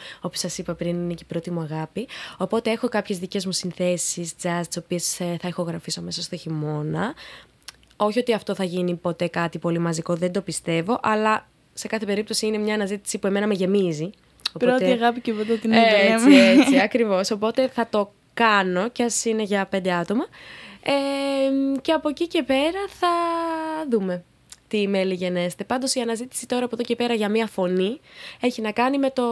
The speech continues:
Speaker 1: να βρει ωραίο ρεπερτόριο και να το δισκογραφήσει όπως της αρέσει, ώστε να έχει τραγούδια να λέει στις συναυλίες της, ας πούμε.
Speaker 2: Ευχαριστούμε πάρα πολύ που ήσουν σήμερα εδώ.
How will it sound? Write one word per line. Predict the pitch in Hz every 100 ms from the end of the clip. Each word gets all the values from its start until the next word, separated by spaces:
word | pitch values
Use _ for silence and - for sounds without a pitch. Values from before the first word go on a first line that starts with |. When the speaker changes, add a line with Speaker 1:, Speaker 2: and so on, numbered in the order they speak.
| 233 233 233 233
Speaker 1:
να | 226
βρει | 214 240
ωραίο | 233 226
ρεπερτόριο | 226 214 208 - 208 233 294
και | -
να | 262 247
το | 220 220 220 214 214 208 202 202
δισκογραφήσει | 208 - 214 202 190 220 208
όπως | - 190
της | - -
αρέσει, | 202 262 294
ώστε | 277 262 262
να |
έχει | 247 247 247 _ _
τραγούδια | - 214 214 180 175
να | 175
λέει | 175 165
στις | -
συναυλίες | - 175 170 160 160
της, | - -
ας | -
πούμε. | 165 160 - _ _ - - - - _ _ _
Speaker 2:
Ευχαριστούμε | - 226 226 226 247 247
πάρα | 254 262
πολύ | 254 220 208
που | 214
ήσουν | 208 214
σήμερα | 208 214 208 202
εδώ. | 196 202